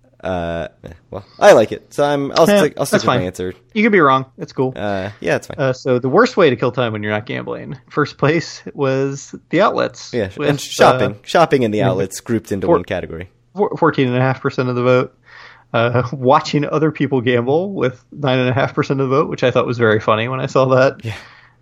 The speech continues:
Speaker 2: And then, uh, there was a bunch of things with, with less lo-, votes than that.
Speaker 1: Including
Speaker 2: Uh,
Speaker 1: Walk on the Boardwalk that tied
Speaker 2: yeah,
Speaker 1: for
Speaker 2: no,
Speaker 1: third.
Speaker 2: that's, I, whoever, if you wrote that, you're an actual crazy person.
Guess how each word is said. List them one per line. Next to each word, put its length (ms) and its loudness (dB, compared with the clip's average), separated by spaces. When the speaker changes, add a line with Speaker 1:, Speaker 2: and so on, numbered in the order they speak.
Speaker 2:
And 160 -2
then, 320 0
uh, 480 0
there 140 2
was 120 0
a 60 -2
bunch 160 0
of 80 -8
things 220 -4
with, 140 -6
with 200 -2
less 220 2
lo-, 160 4
votes 300 0
than 120 -4
that. 320 -2
Speaker 1:
Including 460 -2
Speaker 2:
Uh, 60 2
Speaker 1:
Walk 180 4
on 80 0
the 80 0
Boardwalk 500 -2
that 180 -4
tied 420 -4
Speaker 2:
yeah, 100 -12
Speaker 1:
for 140 -6
Speaker 2:
no, 80 -2
Speaker 1:
third. 240 -2
Speaker 2:
that's, 480 0
I, 280 0
whoever, 440 2
if 240 -12
you 80 -4
wrote 200 2
that, 140 0
you're 280 0
an 100 -4
actual 420 -4
crazy 300 -8
person. 440 -10